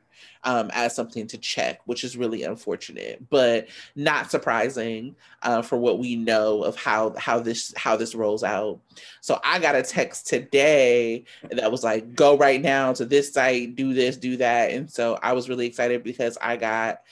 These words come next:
um, a test, um, or I got a, not a test, I'm sorry, a, um, a vaccine appointment, and so did my roommates. Um, shout out to Obesity, my main bitch, uh, making sure I got up in there,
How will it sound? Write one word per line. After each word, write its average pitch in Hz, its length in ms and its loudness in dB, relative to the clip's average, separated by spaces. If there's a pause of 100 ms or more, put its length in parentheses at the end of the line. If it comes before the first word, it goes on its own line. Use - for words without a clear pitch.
(280)
um, 107 340 -6
a 123 80 -4
test, - 960 -4
um, 110 460 -2 (100)
or 123 80 2
I 120 160 2
got 117 200 0
a, 113 160 0
not 113 120 -8
a - 20 -14
test, - 260 -12
I'm - 60 -20
sorry, 101 240 -2
a, 113 520 -2
um, 110 200 -14 (600)
a 139 100 0
vaccine 127 380 -2
appointment, 120 680 -6
and 127 100 -6
so 117 300 -2
did 110 220 -4
my 101 120 -6
roommates. 147 880 -2 (380)
Um, 117 600 -2 (100)
shout 143 220 2
out 127 120 2
to - 140 -2
Obesity, 139 520 -4
my 123 160 -2
main 139 320 0
bitch, 131 720 0
uh, 117 280 0
making 120 280 -4
sure 120 140 -2
I 113 80 2
got 113 180 0
up 113 120 -2
in 143 180 4
there, 135 480 0